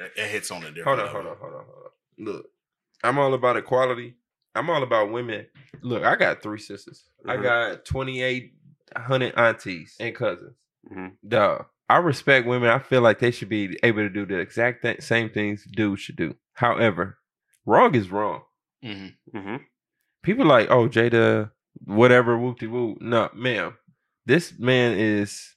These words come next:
Speaker 2: a boy, and you got him up in your crib. You supposed to be helping this man. Next thing you know, you in a relationship with this man.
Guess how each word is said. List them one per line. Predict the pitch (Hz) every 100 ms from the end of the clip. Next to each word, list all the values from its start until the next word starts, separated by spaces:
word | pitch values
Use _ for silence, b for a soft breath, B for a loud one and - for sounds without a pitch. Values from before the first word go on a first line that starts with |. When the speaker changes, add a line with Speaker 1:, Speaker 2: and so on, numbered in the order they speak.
| _ _ 110
Speaker 2:
a | 107
boy, | 107 104 80 104 - _ _ 113
and | 120
you | 139
got | 131 127
him | 123 123
up | 120 120
in | 117
your | 107 92
crib. | - 156 190 226 _ _ -
You | 127 147
supposed | - 147 120
to | 107
be | 107
helping | 123 165 160
this | 156 -
man. | 143 151 143 139
Next | 135 -
thing | 131
you | 127 123
know, | 123
you | 120 135 117
in |
a | 92 87
relationship | 90 71 127 - 254 - 285
with | 285 -
this | 294 302
man. | 330 320